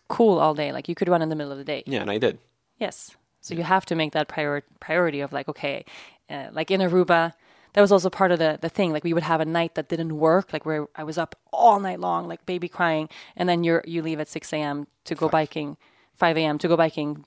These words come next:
Speaker 1: the whole half day. So then I'm like, I never got a
Speaker 2: But that's
Speaker 1: break.
Speaker 2: only on Sundays, though, to be
Speaker 1: Yes,
Speaker 2: honest.
Speaker 1: but I mean,
Speaker 2: Once a
Speaker 1: at,
Speaker 2: week.
Speaker 1: before the Ironman, the pressure of, like, you would never say no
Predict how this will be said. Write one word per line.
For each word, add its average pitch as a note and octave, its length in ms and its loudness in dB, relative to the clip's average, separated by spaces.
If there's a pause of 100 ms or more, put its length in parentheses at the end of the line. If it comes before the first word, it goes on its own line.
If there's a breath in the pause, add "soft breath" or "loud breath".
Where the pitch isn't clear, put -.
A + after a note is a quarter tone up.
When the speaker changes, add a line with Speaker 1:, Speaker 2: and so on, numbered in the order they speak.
(100)
Speaker 1:
the F3+ 120 6
whole E3 260 2
half D3 280 -6
day. D3+ 240 -4
So D#3+ 120 -10
then D#3+ 120 -6
I'm D#3 120 -6
like, D3 300 -8
I E3 100 -8
never D#3 240 -4
got C#3+ 120 -4
a C#3+ 40 -2
Speaker 2:
But G#2+ 40 -4
that's C#3+ 140 2
Speaker 1:
break. C3+ 80 -4
Speaker 2:
only A2+ 140 0
on G#2+ 140 -4
Sundays, F#2 480 -6
though, - 280 -8
to - 40 -20
be F3+ 60 -16
Speaker 1:
Yes, F3+ 220 2
Speaker 2:
honest. - 240 -10
Speaker 1:
but F3 80 0
I F3+ 40 0
mean, E3+ 300 -2
Speaker 2:
Once F#2+ 260 -12
a - 60 2
Speaker 1:
at, F#3+ 120 4
Speaker 2:
week. - 100 -10
Speaker 1:
before G3 340 2
the F3 80 0
Ironman, E3+ 340 2
the D3 80 -8
pressure F3 500 -4
of, D3 100 -4
like, C#3+ 280 -6
you D#3 180 -8
would D#3 120 -4
never F3+ 320 2
say D#3 220 -4
no D#3+ 340 4